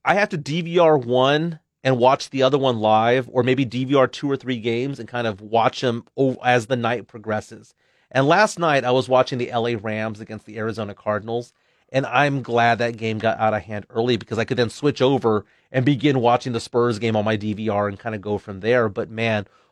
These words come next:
what an embarrassing game that was. The Arizona Cardinals, midway through the second quarter,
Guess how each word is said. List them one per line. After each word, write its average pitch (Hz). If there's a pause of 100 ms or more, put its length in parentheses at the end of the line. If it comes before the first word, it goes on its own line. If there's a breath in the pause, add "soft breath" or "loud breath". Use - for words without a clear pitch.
what 135
an 165
embarrassing 110
game 101
that 98
was. 98
The -
Arizona 147
Cardinals, 110 (920)
midway 247
through 226
the 180
second 175
quarter, 117